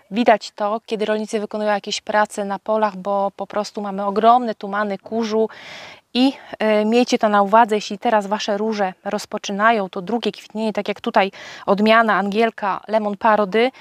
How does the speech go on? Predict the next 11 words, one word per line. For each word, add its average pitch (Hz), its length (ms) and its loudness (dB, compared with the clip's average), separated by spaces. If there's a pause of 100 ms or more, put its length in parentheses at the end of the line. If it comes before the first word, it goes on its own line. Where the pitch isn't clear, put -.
(360)
Spójrzcie, 247 580 0
jak 226 320 4
dzisiaj 208 300 -2
biednie, 208 320 -2
smętnie, 214 680 -2
e, 196 260 0
zwiesiła 202 540 0
swoje, 196 680 -2
e, 190 340 -4
pąki 214 320 2
kwiatowe. 202 520 0